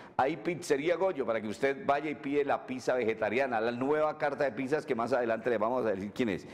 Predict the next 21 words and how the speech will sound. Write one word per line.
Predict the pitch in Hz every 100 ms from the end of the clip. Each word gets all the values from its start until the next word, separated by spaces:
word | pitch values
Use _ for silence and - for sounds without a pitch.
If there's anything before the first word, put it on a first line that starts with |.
| - -
Pero | - 180 170
pídala | 208 196 107
si | 98 101
quiere | 135 151 147 - -
al | 117 113
seis | 143
noventa | 147 139 123 113
y |
uno, | 131 127
treinta | 117 98
y |
nueve | 98 123 135
cuarenta | 156 147 139 135
o | 120
al | 101
tres | 131 127
dieciocho, | 127 127 123 127
cinco | - 143 131 131
noventa | 117 104 104
y | 104
uno, | 113 113